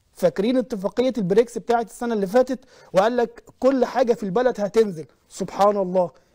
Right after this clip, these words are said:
أسبوع اتنين زادت الأسعار في البلد تلتمية المية. السلع والخدمات والحاجات اللي كانت متوفرة ومتر-، ومرطرطة على الرفوف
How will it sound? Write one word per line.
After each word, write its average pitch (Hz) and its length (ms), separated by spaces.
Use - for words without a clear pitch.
أسبوع 202 520
اتنين 208 420
زادت 208 420
الأسعار 196 480
في - 100
البلد 202 340
تلتمية 196 640
المية. 165 360
السلع 220 340
والخدمات 196 680
والحاجات 190 440
اللي 185 140
كانت 202 320
متوفرة 196 680
ومتر-، 185 460
ومرطرطة 185 720
على 180 260
الرفوف 185 440